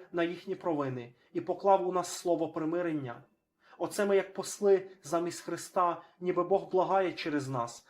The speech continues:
благаємо замість Христа: «Примиріться з Богом».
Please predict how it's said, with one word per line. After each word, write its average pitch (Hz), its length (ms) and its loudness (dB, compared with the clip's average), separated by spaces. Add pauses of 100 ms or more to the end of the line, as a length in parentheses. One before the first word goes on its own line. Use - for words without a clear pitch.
(140)
благаємо 185 520 2
замість 180 340 -2
Христа: 175 580 0 (140)
«Примиріться 175 560 -2
з 139 80 -8
Богом». 127 480 -4